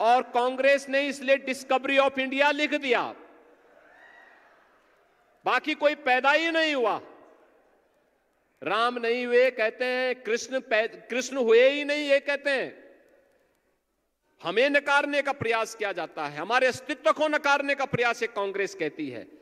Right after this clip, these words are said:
जो कांग्रेस हमारे अस्तित्व को नकारने का प्रयास करती है, मैं आपसे कहना चाहता हूं, उस कांग्रेस का ही अस्तित्व समाप्त करने का समय आ चुका है।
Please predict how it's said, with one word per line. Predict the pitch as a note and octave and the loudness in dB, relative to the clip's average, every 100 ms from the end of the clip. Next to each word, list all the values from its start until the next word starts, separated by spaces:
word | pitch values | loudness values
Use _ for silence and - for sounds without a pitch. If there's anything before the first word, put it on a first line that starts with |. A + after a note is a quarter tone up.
| _ _ _ _ _ _ | _ _ _ _ _ _
जो | G3 A3 | 0 0
कांग्रेस | - A3+ A#3+ A#3+ B3 A#3+ | 2 2 2 2 2 2
हमारे | A3+ A3+ | 0 0
अस्तित्व | A#3 A3+ A#3+ A#3 A3+ | 0 -4 -8 -4 -4
को | A#3 | -2
नकारने | G#3+ G#3 G#3+ G#3 G#3+ | -4 -4 -4 -4 -4
का | G#3+ | -4
प्रयास | G3 - G3 G3 - | -2 0 0 -2 -4
करती | F#3 F#3 G3 F#3+ | -6 -6 -4 0
है, | F#3 F3 C3 - - - | 0 0 -2 -8 -18 -6
मैं | E3+ F#3 - | -4 -4 -4
आपसे | E3+ E3+ - F3 | -6 -4 -4 -2
कहना | E3+ E3+ E3 | -2 -2 -2
चाहता | E3+ E3+ | -2 0
हूं, | F3 | -2
उस | E3+ - | -2 -2
कांग्रेस | F3 F#3 F#3 G3+ G3+ | 0 2 4 4 4
का | - | 2
ही | G3 A3 | 0 0
अस्तित्व | F3+ - - G3+ F3+ | -4 -4 -2 -2 -2
समाप्त | - D#3+ F3+ F#3 F3 | -2 -4 -4 -2 -4
करने | - D3+ D#3+ | -2 0 0
का | D3+ | -2
समय | C#3 C3 D3 | -4 -4 -4
आ | B2+ | -4
चुका | A#2 G2+ - | -6 -8 -8
है। | G2 F2 | -8 -12